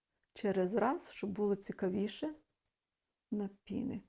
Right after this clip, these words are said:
Отвори були великі, то я закривала цією бісеринкою, вона була в цьому намисті,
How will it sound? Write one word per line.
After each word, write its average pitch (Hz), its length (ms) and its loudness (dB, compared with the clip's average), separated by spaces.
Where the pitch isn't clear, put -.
Отвори 214 360 6
були 208 260 2
великі, 247 420 6
то 202 220 -2
я 202 180 2
закривала 190 560 -2
цією 202 280 -2
бісеринкою, 247 520 4
вона 185 200 2
була 196 300 4
в - 60 -6
цьому 190 300 -2
намисті, 190 640 0